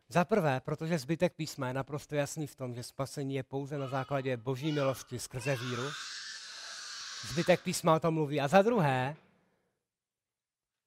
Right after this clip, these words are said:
už podobenství samo ukazuje, že problém nezačal až v okamžik, že by jim došel olej. Jak by někdo řekl, „Ha, podívej, tyjo, oni měli olej, všechno bylo v pohodě a najednou jim došel olej.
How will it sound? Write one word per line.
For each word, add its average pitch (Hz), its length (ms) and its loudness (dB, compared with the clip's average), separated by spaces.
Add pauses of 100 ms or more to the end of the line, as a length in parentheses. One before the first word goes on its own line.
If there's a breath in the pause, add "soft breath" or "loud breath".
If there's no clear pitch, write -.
(160)
už 135 160 -18
podobenství 175 600 2
samo 175 300 0
ukazuje, 156 520 2
že 135 120 -4
problém 139 520 2
nezačal 143 480 0
až 143 200 -4
v - 0 -
okamžik, 147 520 -2
že 135 140 -6
by 131 100 0
jim 131 100 0
došel 127 360 -6
olej. 117 340 -4 (640)
Jak 131 140 2
by 151 120 2
někdo 156 240 4
řekl, 143 420 0 (120)
„Ha, 247 160 4
podívej, 220 400 2
tyjo, 196 320 2
oni 185 240 -2 (120)
měli 175 300 0
olej, 208 440 6 (340)
všechno 180 320 -2
bylo 175 140 2
v - 80 -6
pohodě 196 340 4
a 180 80 4
najednou 226 560 4
jim 220 160 2
došel 160 360 -2
olej. 117 340 -4